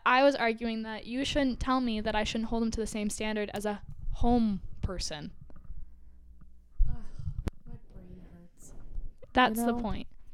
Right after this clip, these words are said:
Speaker 1: Is that I held that man, despite his appearance, because I didn't see
Speaker 2: To the same standards
Speaker 1: him
Speaker 2: as anyone else.
Speaker 1: Yeah.
Speaker 2: Despite his living situation.
Speaker 1: Exactly. And
Speaker 2: Right.
Speaker 1: then you, upon review,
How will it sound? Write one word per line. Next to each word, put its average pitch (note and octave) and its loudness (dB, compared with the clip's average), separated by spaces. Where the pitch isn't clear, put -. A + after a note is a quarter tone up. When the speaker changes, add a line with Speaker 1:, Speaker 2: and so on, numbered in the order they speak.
Speaker 1:
Is A3 0
that A3 2
I A#3+ 6
held B3 2
that A#3 0
man, F#3 -4
despite - -6
his G#3+ -10
appearance, G#3+ -4
because F#3+ -6
I F3+ -2
didn't G3+ -2
see F3+ -2
Speaker 2:
To A3+ 4
the A3 0
same G#3 -2
standards G3+ -2
Speaker 1:
him G#3+ 6
Speaker 2:
as F#3 -6
anyone F3 -6
else. - -12
Speaker 1:
Yeah. A#3+ 0
Speaker 2:
Despite G#3 -2
his F#3+ -6
living F3+ -6
situation. E3 -6
Speaker 1:
Exactly. A#3 -2
And A#3+ 2
Speaker 2:
Right. A#3 2
Speaker 1:
then A3 -2
you, C4+ 6
upon B3 4
review, A3 2